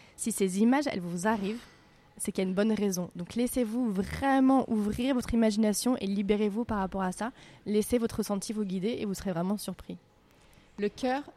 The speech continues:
Speaker 2: au niveau énergétique, c'est, c'est pas sur le cœur, hein, on est
Speaker 1: Voilà,
Speaker 2: d'accord,
Speaker 1: au
Speaker 2: c'est
Speaker 1: niveau,
Speaker 2: juste au-dessus,
Speaker 1: exactement.
Speaker 2: hein.
Speaker 1: Et c'est exactement, c'est au niveau
Speaker 2: Voilà.
Speaker 1: juste au-dessus, ouais, au niveau
Speaker 2: On
Speaker 1: du
Speaker 2: mettra
Speaker 1: chakra
Speaker 2: une
Speaker 1: du
Speaker 2: petite
Speaker 1: cœur.
Speaker 2: photo.
Speaker 1: Ah, <laughs> d'accord, super.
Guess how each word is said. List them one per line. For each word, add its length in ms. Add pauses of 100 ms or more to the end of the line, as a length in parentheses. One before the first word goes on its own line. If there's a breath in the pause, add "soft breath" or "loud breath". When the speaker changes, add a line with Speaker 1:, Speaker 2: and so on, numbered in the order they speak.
Speaker 2:
au 100
niveau 220
énergétique, 560
c'est, 320
c'est 160
pas 260
sur 260
le 100
cœur, 240
hein, 80
on 40
est 40
Speaker 1:
Voilà, 160
Speaker 2:
d'accord, 160
Speaker 1:
au 40
Speaker 2:
c'est 80
Speaker 1:
niveau, 220
Speaker 2:
juste 100
au-dessus, 300
Speaker 1:
exactement. 200
Speaker 2:
hein. 80
Speaker 1:
Et 60
c'est 120
exactement, 500
c'est 120
au 40
niveau 220
Speaker 2:
Voilà. 200
Speaker 1:
juste 220
au-dessus, 260
ouais, 160 (100)
au 60
niveau 140
Speaker 2:
On 20
Speaker 1:
du 60
Speaker 2:
mettra 180
Speaker 1:
chakra 120
Speaker 2:
une 140
Speaker 1:
du 60
Speaker 2:
petite 160
Speaker 1:
cœur. 100
Speaker 2:
photo. 280 (200)
Speaker 1:
Ah, 300
<laughs> 320
d'accord, 540
super. 400